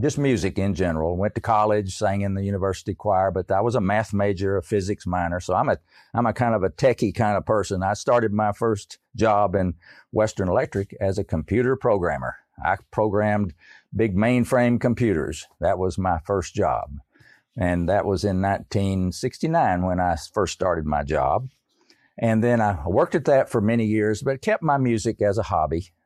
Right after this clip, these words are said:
Uh, you know, I, music in the evenings and, uh, at church and so forth. But by nineteen and eighty-one, I had written a song.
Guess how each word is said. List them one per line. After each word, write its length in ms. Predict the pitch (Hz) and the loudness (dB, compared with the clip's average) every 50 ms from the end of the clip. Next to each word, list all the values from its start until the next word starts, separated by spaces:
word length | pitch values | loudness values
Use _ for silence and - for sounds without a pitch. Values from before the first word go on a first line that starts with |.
| - - 87 | -8 -4 -2
Uh, 280 | 85 82 82 82 82 80 78 - | 0 0 0 0 -2 -4 -6 -6
you 100 | - 110 | -4 -2
know, 160 | 101 92 87 85 | -2 0 0 0
I, 80 | 85 82 78 - | 0 -2 -4 -4
music 480 | 85 85 95 101 101 98 90 107 - - | -2 0 0 0 0 0 -2 -2 -2 -2
in 100 | 98 95 | -2 -2
the 80 | 95 | -2
evenings 500 | 82 98 98 101 92 98 98 98 101 92 | 0 -2 -2 0 -2 -2 -2 -2 -4 -4
and, 200 | 98 95 95 95 - _ - - - - _ - - | -4 -4 -6 -6 -8 _ -20 -20 -20 -20 _ -4 -2
uh, 200 | 98 92 87 - - | 0 0 0 0 0
at 240 | - 90 90 - - | 0 -2 -2 -4 -2
church 400 | - 113 104 98 101 - - - | 0 2 4 4 2 0 -2 -4
and 140 | 92 87 | -4 0
so 160 | - 98 87 80 | 0 0 0 0
forth. 380 | - 92 85 80 92 - - _ _ _ _ _ _ _ _ _ _ _ - | 0 0 0 0 -2 -4 -8 _ _ _ _ _ _ _ _ _ _ _ 2
But 340 | 107 101 98 - - - - - 90 101 - | 2 4 4 2 0 -6 -10 -12 -12 -10 -4
by 220 | - 98 95 95 | 0 0 2 2
nineteen 560 | 98 107 143 202 226 - - 180 165 165 156 123 | 2 2 2 0 0 -2 -2 -2 0 0 0 0
and 240 | - 98 98 107 - - | 0 -2 -2 -2 -2 0
eighty-one, 920 | 131 147 147 139 139 127 113 104 117 135 131 113 92 80 76 85 104 110 - _ _ _ _ _ _ _ _ _ _ _ _ - - - - - | 2 2 2 2 2 2 2 2 2 2 2 2 2 2 2 0 -2 -2 -6 _ _ _ _ _ _ _ _ _ _ _ _ -20 -20 -14 -4 -2
I 120 | 104 110 | 0 2
had 180 | 117 123 113 107 | 2 2 2 2
written 460 | 117 135 156 165 - 139 147 139 123 - - - - - - | 2 2 2 2 0 -2 -4 -4 -6 -10 -16 -20 -10 -6 -6
a 60 | 104 | -4
song. 540 | - - 135 113 95 73 57 50 - 80 | -2 0 0 2 2 2 0 -2 -6 -10